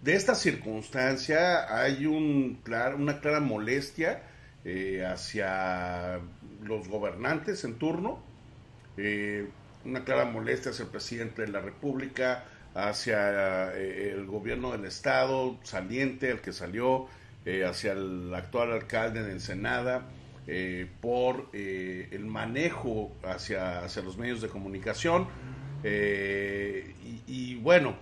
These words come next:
por supuesto, el llamado a la solidaridad de la, de la ciudadanía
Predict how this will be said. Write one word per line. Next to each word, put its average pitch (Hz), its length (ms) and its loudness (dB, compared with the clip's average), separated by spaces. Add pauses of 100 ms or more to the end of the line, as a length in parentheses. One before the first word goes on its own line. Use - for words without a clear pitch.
(500)
por 127 140 2
supuesto, 147 500 2
el 135 120 2
llamado 139 560 6
a 117 100 4
la 107 120 -2
solidaridad 104 920 0 (400)
de 107 220 -4
la, 98 140 -4 (320)
de 98 120 -2
la 95 100 -4
ciudadanía 101 800 0